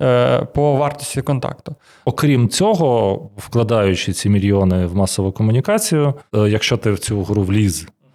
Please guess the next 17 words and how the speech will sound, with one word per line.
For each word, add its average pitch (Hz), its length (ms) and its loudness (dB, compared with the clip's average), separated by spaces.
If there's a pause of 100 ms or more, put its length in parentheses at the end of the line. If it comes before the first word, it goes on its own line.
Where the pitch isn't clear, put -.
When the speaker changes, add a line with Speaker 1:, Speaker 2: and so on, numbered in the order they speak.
(460)
Speaker 2:
то 107 400 2
ти 110 160 0
маєш 110 360 2
повторювати 92 1500 -2
цю - 120 -4
вправу 95 360 -2
постійно. 107 680 -4 (140)
Тобто 95 320 -6 (180)
тут 143 200 0
же 107 160 2
якраз 117 380 0
працює 107 420 0
цей 92 440 -2
наш 92 480 -2
преподобний 98 600 0
Байрон 95 320 0
Шарп, 202 340 -2